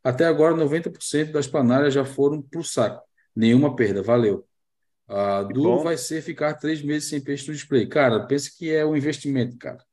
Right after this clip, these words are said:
Speaker 1: <laughs>
Speaker 2: É.
Speaker 1: É, pensa pelo lado positivo,
Speaker 2: Pensa que
Speaker 1: ó,
Speaker 2: vai
Speaker 1: tu
Speaker 2: ser duro, não.
Speaker 1: É, ó, tu vai acabar com o problema do, da, da, do parasita no teu aquário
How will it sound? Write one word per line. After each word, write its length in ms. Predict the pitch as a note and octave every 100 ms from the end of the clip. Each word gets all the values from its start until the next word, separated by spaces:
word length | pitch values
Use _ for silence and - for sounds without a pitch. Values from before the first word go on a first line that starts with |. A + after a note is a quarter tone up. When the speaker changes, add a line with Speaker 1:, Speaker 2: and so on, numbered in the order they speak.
| -
Speaker 1:
<laughs> 500 | C#3+ B2+ - - - _ B2 B2 B2 A#2
Speaker 2:
É. 760 | G2+ A2+ C3+ D3 A#2+ A2+ A2+ A2+
Speaker 1:
É, 40 | A2
pensa 220 | C3+ -
pelo 140 | D3 C3+
lado 180 | C3+
positivo, 380 | C3 B2+ B2+ B2+ A#2
Speaker 2:
Pensa 40 |
que 60 | G2+
Speaker 1:
ó, 80 | G#2+
Speaker 2:
vai 100 | D3+
Speaker 1:
tu 60 | -
Speaker 2:
ser 140 | C#3+
duro, 260 | B2+ A#2+ A2+
não. 300 | G#2+ G2 _ _ _ _ _ _ -
Speaker 1:
É, 280 | A#2+ A#2 G#2+
ó, 320 | G#2+ G2 - - _ _
tu 120 | -
vai 240 | A#2+ C#3 G3
acabar 500 | G3 E3 C#3+ B2+ B2+
com 320 | B2 A#2 A2+
o 40 | A2
problema 420 | B2 A2+ A#2 A2+
do, 300 | G#2 G#2 G2
da, 200 | G2+ G2
da, 220 | F#2+ F2
do 340 | G2 G2+ G2 F#2+
parasita 460 | A2+ A2 A2 C3+
no 140 | D#3 C3
teu 140 | C#3
aquário 560 | B2 G#2 A#2+ D3+ F#3+